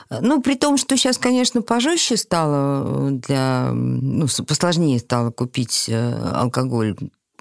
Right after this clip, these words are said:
что раньше вообще было никак, никак не проблема.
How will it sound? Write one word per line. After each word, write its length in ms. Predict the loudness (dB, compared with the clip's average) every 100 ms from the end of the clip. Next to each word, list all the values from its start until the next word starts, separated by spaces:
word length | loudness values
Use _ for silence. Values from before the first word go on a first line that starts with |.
| -6
что 200 | -2 2
раньше 340 | 2 0 -2
вообще 220 | -4 -4 -2
было 220 | -2 0
никак, 300 | -2 -4 -10 -10
никак 440 | -2 0 0 0
не 100 | 0
проблема. 480 | 2 2 2 0 -2